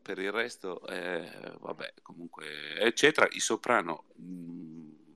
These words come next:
sì, va bene, è un po' lunga la questione, però va bene, con calma la finiremo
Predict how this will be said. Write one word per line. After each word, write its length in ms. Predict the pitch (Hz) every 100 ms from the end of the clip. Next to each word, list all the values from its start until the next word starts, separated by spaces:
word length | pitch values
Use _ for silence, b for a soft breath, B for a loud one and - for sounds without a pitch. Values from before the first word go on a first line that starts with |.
| - 80 -
sì, 480 | - - 71 80 117
va 140 | 160
bene, 460 | - 73 76 101 127
è 120 | -
un 100 | 85
po' 120 | 82 82
lunga 580 | 82 85 80 76 71 - _
la 180 | - 78
questione, 540 | - - - 78 73
però 200 | 73 76
va 120 | 76 73
bene, 360 | - - 101
con 240 | - 80 76
calma 400 | 80 76 78 - -
la 120 | 82
finiremo 720 | 80 76 80 78 78 80 117